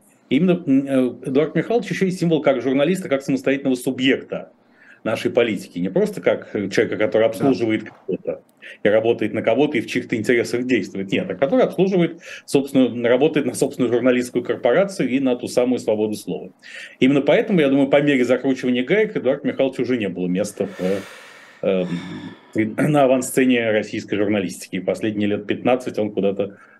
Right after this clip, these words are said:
Speaker 1: ушёл на задний план.
Speaker 2: Ну да, мы помним его попытки, а, попытки как-то вернуть,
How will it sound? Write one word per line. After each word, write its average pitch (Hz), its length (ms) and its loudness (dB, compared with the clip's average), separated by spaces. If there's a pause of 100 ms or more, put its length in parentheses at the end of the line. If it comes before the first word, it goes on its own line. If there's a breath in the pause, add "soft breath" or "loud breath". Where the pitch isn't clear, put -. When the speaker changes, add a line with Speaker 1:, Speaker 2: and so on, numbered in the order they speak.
Speaker 1:
ушёл 107 360 2
на 104 180 0
задний 92 300 0
план. 78 240 -6 (480 loud breath)
Speaker 2:
Ну 117 160 -2
да, 131 200 0
мы 92 140 -4
помним 107 460 -2
его 98 200 0
попытки, 110 720 -4
а, 87 640 -2
попытки 104 460 -6
как-то 104 300 -2
вернуть, 113 500 -2